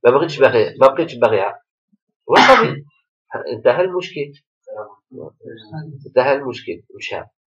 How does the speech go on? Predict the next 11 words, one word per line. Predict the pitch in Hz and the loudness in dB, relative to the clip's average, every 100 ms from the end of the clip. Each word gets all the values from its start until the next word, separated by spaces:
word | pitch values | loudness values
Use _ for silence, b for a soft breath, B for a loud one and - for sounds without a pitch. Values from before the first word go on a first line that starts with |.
| _ _ - | _ _ -8
فمن | 123 131 | -8 -8
سيرنا | - 254 214 160 - - _ _ _ _ 208 | -4 0 2 2 2 0 _ _ _ _ 6
أي | 233 170 | 8 6
جن | 185 160 | 0 0
قال | 151 139 | 4 4
لك: | 131 | 4
"أنا | 120 110 | 2 6
عاشق"، | 101 202 208 - _ _ _ _ _ _ _ | 8 6 4 -8 _ _ _ _ _ _ _
نقرأ | - - 202 180 143 | -2 2 6 6 6
له | |
الآية، | 127 143 190 220 - | 4 4 2 0 -8